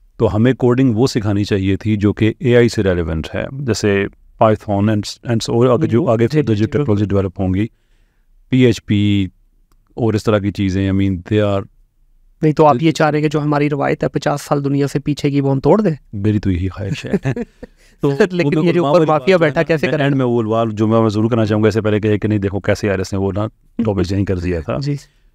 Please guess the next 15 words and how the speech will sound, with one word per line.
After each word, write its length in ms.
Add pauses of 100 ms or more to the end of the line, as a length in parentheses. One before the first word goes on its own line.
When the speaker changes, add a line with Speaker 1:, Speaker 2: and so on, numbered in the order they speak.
(140)
Speaker 1:
तो 220
ये 180
एग्जांपल्स 420
देने 160
का 80
मतलब 300
ये 160
है 140
कि 340
it's 260
natural 520
कि 80
जब 180
कोई 140
चीज़ 520